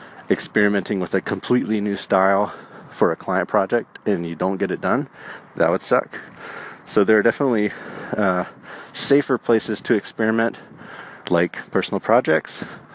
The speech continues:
So, yeah, I would love to hear about your experiences with experimenting. So hit me up,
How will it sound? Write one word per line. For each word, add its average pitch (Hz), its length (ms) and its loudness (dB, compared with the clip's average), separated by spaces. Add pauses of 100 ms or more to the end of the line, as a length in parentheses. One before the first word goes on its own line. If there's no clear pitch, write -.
(300)
So, 110 500 2 (680)
yeah, 151 180 6 (120)
I 104 120 2
would 110 200 -4
love 95 180 2
to - 60 -10
hear 85 300 -4 (1080)
about 82 340 -2
your 101 180 -2
experiences 92 640 -4
with 110 120 -2
experimenting. 131 640 2
So 117 460 4
hit 185 120 4
me 165 120 6
up, 113 200 4